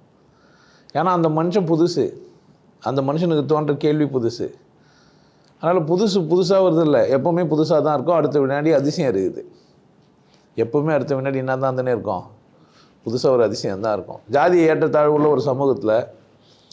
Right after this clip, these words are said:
நீங்க பார்க்குற உலகம் இந்த உலகத்துல, உலகத்துல புதுசு.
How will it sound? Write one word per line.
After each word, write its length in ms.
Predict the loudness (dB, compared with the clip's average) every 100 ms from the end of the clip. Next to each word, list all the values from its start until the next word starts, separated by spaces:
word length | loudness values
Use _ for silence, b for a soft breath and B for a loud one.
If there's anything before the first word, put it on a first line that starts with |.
| B B B B B _ -4
நீங்க 220 | 0 0 2
பார்க்குற 260 | 2 4 4
உலகம் 240 | 4 2 2
இந்த 120 | 2
உலகத்துல, 300 | 2 2 0 0
உலகத்துல 320 | -2 -2 -2 -2
புதுசு. 320 | -2 -4